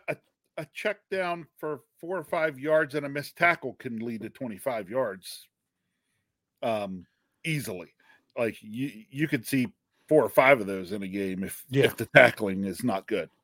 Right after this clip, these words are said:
Speaker 1: Um, one of those I do not consider a big play.
Speaker 2: Yeah. See, like, I would say twenty-five is borderline, thirty-five is big play.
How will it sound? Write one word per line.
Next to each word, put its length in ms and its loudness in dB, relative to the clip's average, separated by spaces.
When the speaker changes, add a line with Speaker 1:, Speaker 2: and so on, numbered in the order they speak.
Speaker 1:
Um, 380 -2
one 300 12
of 140 10
those 260 6
I 100 4
do 140 -2
not 240 -4
consider 480 -4
a 40 -8
big 260 -12
play. 220 -2
Speaker 2:
Yeah. 120 -10
See, 300 0
like, 200 2
I 140 8
would 160 2
say 160 6
twenty-five 760 4
is 100 4
borderline, 640 8
thirty-five 640 8
is 80 2
big 220 0
play. 220 -8